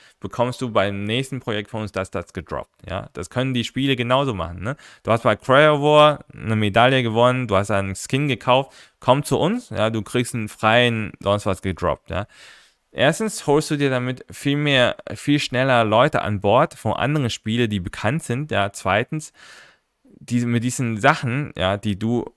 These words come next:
praktisch bei, bei denen gedroppt hast, ja, kannst du, hast du praktisch einen Vorteil gegenüber anderen Spielern,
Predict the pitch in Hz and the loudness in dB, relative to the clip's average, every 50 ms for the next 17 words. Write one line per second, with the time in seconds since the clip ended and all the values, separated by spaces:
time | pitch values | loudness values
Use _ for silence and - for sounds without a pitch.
0 | _ _ _ - 107 113 117 110 - - 107 104 98 98 101 95 98 104 135 175 | _ _ _ -4 -4 -4 -4 -4 -4 -2 -2 -2 -2 -2 -2 -2 0 0 0 0
1 | 196 170 131 104 - 120 131 175 - - 165 180 208 - - - 90 90 98 98 | 2 0 0 0 2 4 4 4 2 0 -2 -2 -2 -2 -6 -8 -4 -2 -2 -2
2 | 87 - - 110 101 113 - - 123 120 107 - - - 104 110 - - 113 - | -4 -4 -6 -6 -6 -6 -6 -6 -6 -4 -4 -6 -6 -8 -10 -8 -8 -8 -8 -6
3 | - 110 113 - 123 110 - 113 104 - - 135 143 151 - - 113 110 120 117 | -8 -8 -6 -6 -8 -8 -6 -8 -8 -4 -2 0 0 0 0 0 2 2 2 0
4 | 113 117 120 123 117 98 - - 120 151 151 123 107 - - - 101 110 113 131 | -2 -4 -2 -2 0 -2 -2 -2 -4 -4 -4 -4 -6 -6 -8 -6 -4 -2 0 0
5 | 139 147 | -2 -2